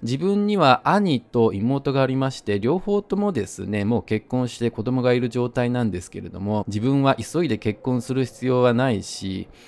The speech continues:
うん、日本に住んでいる必要もないのかなというふうに思っていたんですけれども、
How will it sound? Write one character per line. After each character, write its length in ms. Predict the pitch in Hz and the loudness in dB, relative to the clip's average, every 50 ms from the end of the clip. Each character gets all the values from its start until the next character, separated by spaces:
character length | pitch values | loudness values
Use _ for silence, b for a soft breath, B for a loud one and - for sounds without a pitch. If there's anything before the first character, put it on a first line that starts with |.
| B B B B B - - | B B B B B -8 -4
う 60 | 104 | -2
ん、 140 | 107 104 104 | 0 2 2
日 120 | 110 110 | 2 2
本 240 | 117 160 160 143 127 | 2 2 2 4 4
に 120 | 113 104 | 2 2
住 180 | 98 - 160 170 | 0 0 0 0
ん 80 | 156 127 | 2 2
で 80 | 120 | 2
い 100 | 110 101 | 2 2
る 260 | 95 92 95 95 90 | 0 0 -2 -2 -4
必 220 | - - - - 117 | -6 -10 -6 -2 2
要 80 | 117 | 2
も 120 | 117 117 117 | 4 4 4
な 140 | 120 156 180 | 4 2 2
い 60 | 175 | 0
の 80 | 147 | 0
か 140 | 117 - 95 | 0 0 -2
な 220 | 101 110 117 120 117 | 0 2 0 0 0
と 140 | - - | -2 -4
い 40 | 101 | -4
う 60 | 101 | -4
ふ 120 | 92 101 101 | -4 -4 -6
う 40 | 95 | -6
に 120 | 92 82 | -6 -6
思 200 | 90 98 101 113 | -6 -4 -4 -4
っ 20 | |
て 180 | 113 - - 113 | -6 -6 -6 -6
い 60 | 113 | -2
た 160 | 110 131 123 | 0 0 0
ん 60 | 113 101 | -2 -2
で 100 | - 95 | -6 -10
す 80 | - | -14
け 120 | - - 101 | -14 -14 -14
れ 60 | - | -12
ど 140 | - - 95 | -12 -8 -4
も、 360 | 110 123 131 123 117 110 | -2 0 2 2 2 0